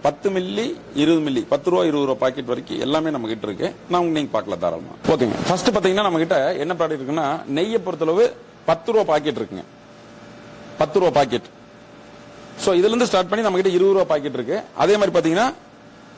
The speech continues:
ஐம்பது மில்லி ஜார் இருக்கு. நெய்யில பாத்தீங்கன்னா ஐம்பது எம் எல் ஜார் இருக்கு, நூறு மில்லி ஜார் இருக்கு. இது வந்து நூறு மில்லி ஜார். So, அடுத்து பாத்தீங்கன்னா டூ ஹண்ட்ரட் எம் எல் ஜார் இருக்கு. இது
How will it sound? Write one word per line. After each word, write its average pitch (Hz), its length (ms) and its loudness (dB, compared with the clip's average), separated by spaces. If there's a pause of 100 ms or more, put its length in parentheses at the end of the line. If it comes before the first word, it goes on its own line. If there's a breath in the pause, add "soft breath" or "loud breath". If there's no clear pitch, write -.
ஐம்பது 214 360 4
மில்லி 185 200 0
ஜார் 147 220 6
இருக்கு. 113 280 -4 (160)
நெய்யில 208 260 2
பாத்தீங்கன்னா 180 300 0
ஐம்பது 165 320 0
எம் 160 200 0
எல் 170 120 4
ஜார் 139 180 4
இருக்கு, 131 380 -2 (800)
நூறு 240 300 2
மில்லி 220 160 2
ஜார் 143 200 4
இருக்கு. 107 280 -4 (720)
இது 160 100 4
வந்து 190 100 0
நூறு 165 180 2
மில்லி 143 160 0
ஜார். 107 180 0 (920)
So, 190 100 6
அடுத்து 214 240 4
பாத்தீங்கன்னா 214 380 2
டூ 233 180 4
ஹண்ட்ரட் 208 120 2
எம் 170 120 2
எல் 151 80 4
ஜார் 127 180 4
இருக்கு. 113 280 -2
இது 139 320 2